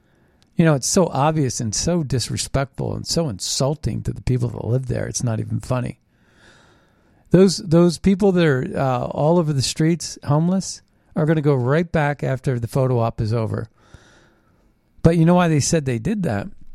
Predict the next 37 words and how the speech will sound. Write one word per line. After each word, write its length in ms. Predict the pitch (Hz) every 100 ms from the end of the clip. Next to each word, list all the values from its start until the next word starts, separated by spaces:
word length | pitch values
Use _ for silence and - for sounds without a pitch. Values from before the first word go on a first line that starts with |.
| - - - - - - - - -
Because 500 | 143 160 147 143 -
he's 360 | 165 156 127
dis-, 380 | - 135 - 165
made 260 | 147 143 131
the, 140 | 135 - - -
the 160 | - 151
eighty-year-old 720 | 180 202 190 180 175 170 147
Biden 400 | 156 165 151 131
that 100 | 127
can't 300 | - 139 127
string 320 | - 151 135 -
complete 380 | 127 131 143
sentences 400 | - 147 147 123
together 420 | 110 131 113 110 113
and 120 | 107
can't 260 | 151 151
even 220 | 147 123 113
barely 320 | 127 127 117
read 180 | 131 113
a 60 |
prompter 440 | - 139 156 - 98
right. 320 | 98 92 - - _ _ _ _ _ _ _ _ _ _ _ _
You 120 | 151
know, 120 | 127 123
that's 240 | 135 -
why 180 | 135 131
he 140 | 135
got 320 | 117 135 127
to 240 | - 131 120
where 300 | 123 127 123
it 80 | -
was 340 | 120 117 - - - - - -
twenty 260 | 165 175
thousand 480 | 143 170 151 139 131
pounds 300 | 151 143 131
of 100 | 120
fentanyl 640 | - 147 147 123 50 117